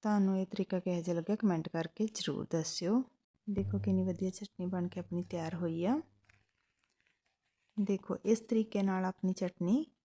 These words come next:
ਨੀਚੇ ਨਹੀਂ ਡਿੱਗਣੀ ਚਾਹੀਦੀ, ਇੰਨਾ ਪਾਣੀ ਆਪਾਂ ਨੇ ਇਹਦਾ ਸੁਕਾਉਣਾ ਆ। ਦੇਖੋ ਬਹੁਤ ਹੀ ਵਧੀਆ ਬਣ ਕੇ ਤਿਆਰ ਹੋਈ ਆ। ਤੁਹਾਨੂੰ ਵਧੀਆ ਲੱਗੀ ਹੋਵੇ ਤਾਂ ਕੁਮੈਂਟ ਜ਼ਰੂਰ ਕਰਿਓ। ਵੀਡੀਓ ਦੇ ਐਂਡ ਤੱਕ ਬਣੇ ਰਹਿਣ ਲਈ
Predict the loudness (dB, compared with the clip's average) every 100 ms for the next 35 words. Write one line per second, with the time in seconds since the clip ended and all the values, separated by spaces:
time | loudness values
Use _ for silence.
0 | _ -4 -2 0 0 0 -2 0 2 2
1 | 0 0 0 -2 _ -2 0 2 0 0
2 | 0 -2 -4 -2 0 0 0 -4 -10 -4
3 | 0 0 2 2 2 -2 -6 -4 -6 -4
4 | -4 -2 -2 0 2 2 0 -4 -4 -4
5 | -4 -4 0 0 0 2 4 2 0 0
6 | -2 -4 -4 -4 -4 -2 -2 -2 -4 -4
7 | -6 -8 -4 -4 -2 0 2 0 -4 _
8 | _ _ -20 -20 _ -6 0 0 2 2
9 | 2 2 0 -2 -6 0 0 0 -2 -2
10 | 0